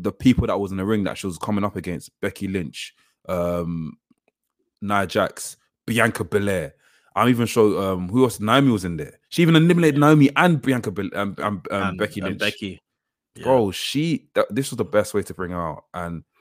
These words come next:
Speaker 1: we can now look forward to WrestleMania. I think to myself, we're gonna get the dream match. I think they should give us a dream match now. And we should then go on to have
Speaker 2: Who's,
Speaker 1: them
Speaker 2: who?
Speaker 1: two team
Speaker 2: Her
Speaker 1: up.
Speaker 2: and Bianca?
Speaker 1: Yeah, them, them, them two team up. <laughs> Them two, them two become a tag team. Honestly, brother, I could see these two in a tag team and running,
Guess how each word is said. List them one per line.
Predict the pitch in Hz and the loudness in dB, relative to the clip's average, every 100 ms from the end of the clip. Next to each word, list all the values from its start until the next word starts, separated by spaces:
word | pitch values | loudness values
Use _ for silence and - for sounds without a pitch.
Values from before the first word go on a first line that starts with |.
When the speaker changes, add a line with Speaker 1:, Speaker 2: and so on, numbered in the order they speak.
| _ 101 | _ -8
Speaker 1:
we | 104 | -4
can | 113 | 0
now | 113 | 4
look | 113 - | 4 2
forward | 113 104 | 0 -2
to | 95 | -2
WrestleMania. | 98 - 95 92 87 | -4 -4 -6 -6 -8
I | 82 | -8
think | 98 90 | -10 -8
to | |
myself, | 90 90 80 | -8 -8 -4
we're | 101 | -2
gonna | 104 95 | -2 -4
get | 78 87 - _ _ _ _ _ | -4 -6 -8 _ _ _ _ _
the | 85 | -4
dream | 143 226 | 0 2
match. | 277 - - - _ _ _ _ | 0 -2 -14 -16 _ _ _ _
I | 156 | 0
think | - | 0
they | 165 | -2
should | 156 151 | -4 -2
give | |
us | 147 | -2
a | 135 | 0
dream | 143 139 | 2 2
match | 120 | 0
now. | 165 123 - _ _ _ | -2 -4 -6 _ _ _
And | 101 110 | -4 -4
we | |
should | - 107 | -2 0
then | 127 117 | 0 2
go | 117 110 | 2 2
on | 101 | -2
to | |
have | 101 92 | -2 0
Speaker 2:
Who's, | 131 123 | 0 0
Speaker 1:
them | 110 110 | 0 4
Speaker 2:
who? | 143 120 | 4 4
Speaker 1:
two | |
team | 98 123 | 2 4
Speaker 2:
Her | 127 | 4
Speaker 1:
up. | |
Speaker 2:
and | 127 | 4
Bianca? | 127 139 143 98 73 _ _ _ _ | 4 4 2 -4 -8 _ _ _ _
Speaker 1:
Yeah, | 104 156 | 2 4
them, | 139 135 | 6 6
them, | 135 135 | 6 6
them | 151 | 2
two | 147 151 | 0 -4
team | 151 196 | -2 -2
up. | 233 - - | -4 -8 -4
<laughs> | |
Them | 143 143 | -4 -2
two, | 147 151 | -2 0
them | 139 147 | 0 0
two | 143 | 0
become | 147 139 | 2 2
a | |
tag | 139 185 | 2 -2
team. | - 92 78 _ _ _ _ _ - | -2 -8 -10 _ _ _ _ _ -4
Honestly, | 175 180 - | 0 0 0
brother, | 101 95 82 - | 0 -2 -2 -4
I | - | -2
could | 143 | -2
see | - 196 | -2 -2
these | 175 147 | -2 -2
two | 156 151 | 0 2
in | |
a | 139 | 2
tag | 147 147 | 0 -2
team | 139 113 | -2 -2
and | 123 131 123 | 0 0 4
running, | 147 151 147 135 | 4 4 2 -2